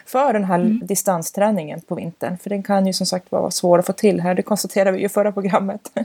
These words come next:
Speaker 2: Ja, just det.
Speaker 1: Med kylan och så, så att det är ju,
Speaker 2: Ja.
Speaker 1: ja. Och det är lite som att cykla, det är ju det här att man får vara ute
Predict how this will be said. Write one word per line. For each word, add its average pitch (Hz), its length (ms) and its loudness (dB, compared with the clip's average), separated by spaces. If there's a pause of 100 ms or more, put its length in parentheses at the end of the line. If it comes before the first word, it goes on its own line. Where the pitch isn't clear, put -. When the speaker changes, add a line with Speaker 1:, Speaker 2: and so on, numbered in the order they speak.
Speaker 2:
Ja, 247 100 2 (160)
just 240 300 2
det. 214 60 2
Speaker 1:
Med 208 60 2
kylan 208 400 0
och 196 80 -8
så, 202 200 -6
så - 120 -8
att - 100 -10
det 214 100 -2
är 214 80 -2
ju, - 120 -4
Speaker 2:
Ja. 208 80 -6 (560)
Speaker 1:
ja. 277 120 4 (960)
Och 233 80 4
det 226 80 4
är 220 100 4
lite 359 180 2
som 269 160 2
att 185 80 2
cykla, - 440 2
det 233 80 2
är 285 40 2
ju 311 80 4
det 262 80 4
här 196 140 4
att 185 160 2
man 180 80 -2
får 175 120 -8
vara 175 280 -2
ute 185 480 -2